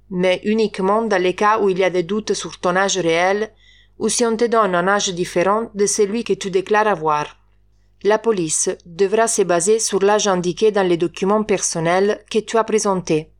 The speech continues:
Si tu n'as pas de documents prouvant ton âge,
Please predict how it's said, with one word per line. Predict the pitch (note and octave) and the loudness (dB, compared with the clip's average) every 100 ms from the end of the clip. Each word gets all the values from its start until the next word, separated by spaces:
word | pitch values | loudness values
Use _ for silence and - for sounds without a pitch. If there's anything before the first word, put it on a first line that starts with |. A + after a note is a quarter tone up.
| _ - _ - | _ -20 _ -8
Si | - G3 | -6 -4
tu | G3 | -2
n'as | G3+ | 0
pas | G3 A#3+ | 2 2
de | A#3 | 2
documents | F#3+ F3+ - F3 E3+ D#3+ | 0 0 -2 0 0 -2
prouvant | F3 E3 G3 | -2 0 0
ton | F#3+ F3+ | 0 -2
âge, | F3 G3 G3+ G#3+ | 0 0 -2 -6